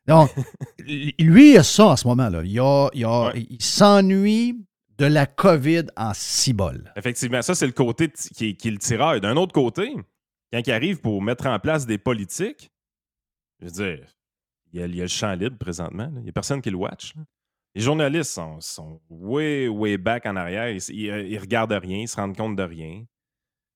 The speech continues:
Speaker 2: T'es vraiment dans une position où il peut, il peut faire à peu près tout ce qu'il veut, puis personne va s'en rendre compte, là.
Speaker 1: Parce que c'est un peu la mascotte du gouvernement. Tu sais, pendant la covid,
Speaker 2: Ah oui.
Speaker 1: il est devenu comme la mascotte.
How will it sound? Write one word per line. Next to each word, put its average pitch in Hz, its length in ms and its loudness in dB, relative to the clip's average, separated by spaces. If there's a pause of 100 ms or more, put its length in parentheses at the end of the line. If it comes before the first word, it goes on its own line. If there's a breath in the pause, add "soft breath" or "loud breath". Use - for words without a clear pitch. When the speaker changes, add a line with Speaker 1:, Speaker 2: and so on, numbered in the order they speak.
Speaker 2:
T'es 117 100 -6
vraiment 147 260 -2
dans 151 140 -2
une 120 140 -6
position 120 340 -6
où 127 40 -4
il 107 60 -10
peut, 98 260 -8
il 101 60 -10
peut 110 100 -4
faire 127 160 -2
à 113 80 0
peu 98 100 -6
près 104 180 -8 (120)
tout 170 140 -6
ce - 100 -8
qu'il - 160 -12
veut, 113 160 -4
puis - 140 -18
personne 131 320 -6
va 92 80 -6
s'en 92 160 -8
rendre 80 180 -12
compte, - 340 -14
là. 113 60 -20 (220)
Speaker 1:
Parce - 140 -4
que 202 60 2
c'est - 120 0
un 185 60 6
peu 262 100 4
la 208 100 4
mascotte 131 420 0
du 107 80 -8
gouvernement. 101 480 0
Tu 135 140 -4
sais, 117 100 -2
pendant 127 220 0
la 127 140 -2
covid, 113 320 -2
Speaker 2:
Ah 175 60 4
oui. 175 120 -2
Speaker 1:
il 98 60 -4
est 95 40 -6
devenu 104 280 -2
comme 131 160 0
la 113 80 -2
mascotte. 92 480 -6